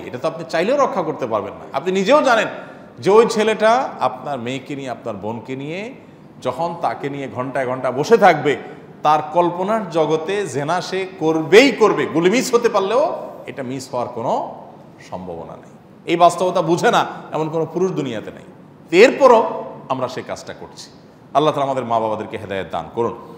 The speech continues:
এজন্য ছেলে মেয়েদেরকে পড়ানোর নাম দিয়ে এরকম ছেলেদের হাতে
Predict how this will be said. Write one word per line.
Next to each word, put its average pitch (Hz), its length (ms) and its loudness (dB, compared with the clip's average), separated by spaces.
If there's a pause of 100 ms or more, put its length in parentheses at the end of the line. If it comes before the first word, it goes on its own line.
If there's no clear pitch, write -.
(320)
এজন্য 190 280 -4
ছেলে 165 220 -4
মেয়েদেরকে 156 380 -6
পড়ানোর 147 240 0
নাম 160 200 0
দিয়ে 127 220 0 (480)
এরকম 127 440 0 (200)
ছেলেদের 127 380 -4
হাতে 120 300 -4